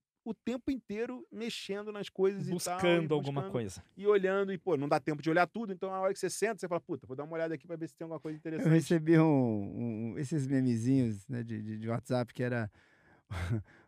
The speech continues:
Speaker 3: é, "Fui ao banheiro, é, e não levei o celular.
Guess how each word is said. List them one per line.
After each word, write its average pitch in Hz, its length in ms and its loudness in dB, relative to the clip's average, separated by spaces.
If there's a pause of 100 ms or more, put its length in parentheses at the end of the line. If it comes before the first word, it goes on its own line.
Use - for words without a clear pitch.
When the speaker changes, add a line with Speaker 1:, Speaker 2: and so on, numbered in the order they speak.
(100)
Speaker 3:
é, 120 280 0
"Fui 170 220 2
ao 185 120 6
banheiro, 170 720 4 (300)
é, 117 800 -2
e 117 80 -2
não 135 140 2
levei 135 220 2
o 131 40 0
celular. 117 520 0